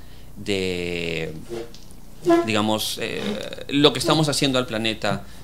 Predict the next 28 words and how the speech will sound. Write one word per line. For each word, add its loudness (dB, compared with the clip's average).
indirectamente. 2
En 6
una 8
de 4
las 2
cosas 4
que, 0
ah, 2
perdón, -2
nos -6
olvidamos, 0
tenemos 0
el -2
anuncio 0
de 2
dos 6
amigos 0
nuestros 2
que -2
nos -2
acompañan, 4
<laughs> -2
apoyándonos 6
en, 0
eh, -2
en -2
Conexión, 0
porque -6